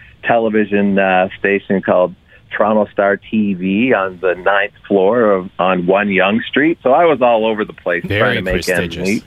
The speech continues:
Speaker 1: meet. <laughs> Oh, it was unbelievable. And then, uh,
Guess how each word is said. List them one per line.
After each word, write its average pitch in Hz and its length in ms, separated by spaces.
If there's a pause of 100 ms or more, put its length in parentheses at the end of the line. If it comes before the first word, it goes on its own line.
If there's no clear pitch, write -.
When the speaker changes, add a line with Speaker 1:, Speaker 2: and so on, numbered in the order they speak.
(120)
Speaker 1:
meet. 180 160 (400)
<laughs> - 20
Oh, 151 280 (120)
it 92 100
was 90 180
unbelievable. 82 760
And - 340
then, 98 360
uh, 87 260